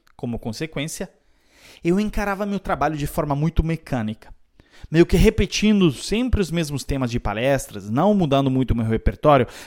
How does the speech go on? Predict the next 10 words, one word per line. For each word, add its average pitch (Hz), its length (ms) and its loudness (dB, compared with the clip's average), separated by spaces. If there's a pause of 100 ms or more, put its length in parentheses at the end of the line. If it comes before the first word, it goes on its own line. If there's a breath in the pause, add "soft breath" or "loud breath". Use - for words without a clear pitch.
pra 156 140 6
maximizar 190 760 0
o 123 60 0
volume 123 300 0
de 127 100 -6
palestras 127 580 -6 (240 soft breath)
e, 139 60 -14
consequentemente, 240 1040 -2 (160)
ganhar 226 300 -2
mais. 311 500 -12